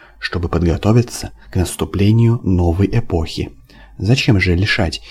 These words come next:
его дополнительных шансов?» Новая эпоха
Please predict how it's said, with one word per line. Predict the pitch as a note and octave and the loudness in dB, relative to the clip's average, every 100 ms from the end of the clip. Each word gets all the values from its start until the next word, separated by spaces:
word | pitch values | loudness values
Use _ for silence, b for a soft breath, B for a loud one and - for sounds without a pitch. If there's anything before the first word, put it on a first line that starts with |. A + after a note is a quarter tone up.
| B | B
его | F#2 G2 F2+ D#2 - | -2 2 2 0 -4
дополнительных | F#2+ F#2+ G#2 F#2+ - E2+ F2 | 0 4 4 4 0 -2 -2
шансов?» | - A2 D#2+ - - - - - - - _ _ - - _ _ - - B B B B B | -2 0 -2 -6 -8 -2 0 -2 -8 -20 _ _ -20 -20 _ _ -20 -20 B B B B B
Новая | G2 G2+ F#2+ F2 | 2 4 4 2
эпоха | - C#3 - | 2 0 0